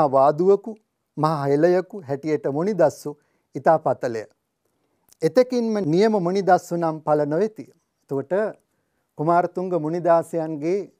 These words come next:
ජීවන චරිතය පිළිබඳව සඳහන් කිරීමේදී භාෂාව පිළිබඳවත්, ඒ වගේම එතුමානන්ගේ භූමිකා පිළිබඳවත් මේ මහා හෙළවත කියන කුමාරතුංග මුනිදාසයන්ගේ ජීවන චරිතය අල්ලා රචනා කරපු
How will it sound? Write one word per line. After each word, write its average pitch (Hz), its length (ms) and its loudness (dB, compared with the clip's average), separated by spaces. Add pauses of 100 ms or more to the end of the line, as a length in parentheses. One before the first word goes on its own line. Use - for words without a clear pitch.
(160)
ජීවන 160 420 -2
චරිතය 151 480 -6
පිළිබඳව 143 480 -4
සඳහන් 131 440 -8
කිරීමේදී 127 840 -8 (560)
භාෂාව 185 600 -2
පිළිබඳවත්, 143 680 -4 (640)
ඒ 170 100 0
වගේම 185 360 0
එතුමානන්ගේ 151 640 -4
භූමිකා 170 500 -2
පිළිබඳවත් 160 640 0
මේ 160 320 -2 (320)
මහා 170 340 0
හෙළවත 160 520 0
කියන 147 320 -6
කුමාරතුංග 143 480 -6
මුනිදාසයන්ගේ 147 840 -4
ජීවන 135 380 -6
චරිතය 151 420 -6
අල්ලා 131 300 -2
රචනා 131 400 -6
කරපු 127 380 -10